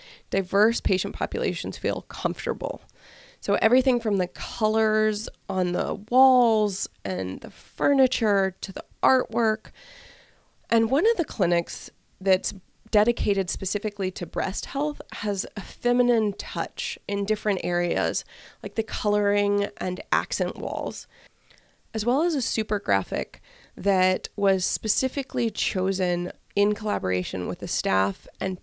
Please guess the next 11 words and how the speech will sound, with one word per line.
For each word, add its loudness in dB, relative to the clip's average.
past -4
and -4
current -4
patients -4
of 0
the 0
facility 0
where -2
they're -2
currently -6
located. -10